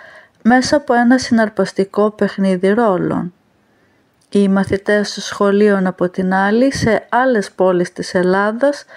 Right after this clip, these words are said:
μπορούν να παρακολουθήσουν online εκπαιδευτικά προγράμματα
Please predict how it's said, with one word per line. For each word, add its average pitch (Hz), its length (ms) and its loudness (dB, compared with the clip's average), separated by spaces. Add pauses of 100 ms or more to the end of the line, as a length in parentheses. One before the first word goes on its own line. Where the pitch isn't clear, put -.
(400)
μπορούν 254 380 4
να 311 120 4
παρακολουθήσουν 220 1200 2
online 233 880 4
εκπαιδευτικά 190 840 -2
προγράμματα 190 1000 -2